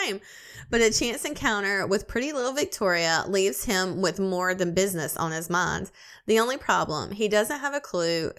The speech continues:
who the cute little angel is. She bumps into him and then slips away before he's ever able to utter a word.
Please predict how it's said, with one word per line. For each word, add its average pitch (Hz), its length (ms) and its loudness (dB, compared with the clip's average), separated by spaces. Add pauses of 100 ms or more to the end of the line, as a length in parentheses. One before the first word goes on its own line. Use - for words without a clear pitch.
who 226 200 -2
the - 80 -8
cute 220 380 -4
little 196 240 0
angel 175 380 -4
is. - 340 -4 (400)
She - 220 2
bumps 233 280 2
into 226 260 -4
him 170 340 -4
and 190 120 0
then 175 120 0
slips - 360 0
away 196 280 2
before 175 320 0
he's 185 240 -2
ever 185 240 0
able 180 320 0
to - 180 -4
utter 170 220 -2
a 175 40 -4
word. 170 360 -6